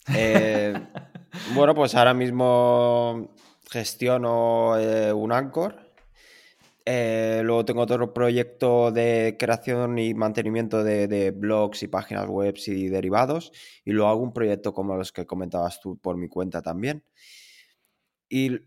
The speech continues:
Speaker 1: una de las cosas que me llevo este año es sobre todo este, es mucho aprendizaje, mucho aprendizaje en cuanto a gestión de equipos y llevar proyectos, eh, y, y, y, y crecer.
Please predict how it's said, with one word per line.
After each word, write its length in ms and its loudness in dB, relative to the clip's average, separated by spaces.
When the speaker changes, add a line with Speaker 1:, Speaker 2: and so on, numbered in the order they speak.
Speaker 1:
una 200 0
de 60 4
las 160 2
cosas 240 0
que 100 -2
me 140 0
llevo 540 2
este 400 -2
año 640 -2
es 200 -2
sobre 300 0
todo 180 -2
este, 500 -2
es 200 -10
mucho 460 -8
aprendizaje, 680 -10
mucho 240 -12
aprendizaje 640 -8
en 80 -10
cuanto 280 -6
a 200 -4
gestión 500 -6
de 60 0
equipos 600 -4
y 460 -2
llevar 380 -2
proyectos, 1000 -8
eh, 400 -8
y, 220 -8
y, 400 -12
y, 140 -14
y 100 -16
crecer. 600 -4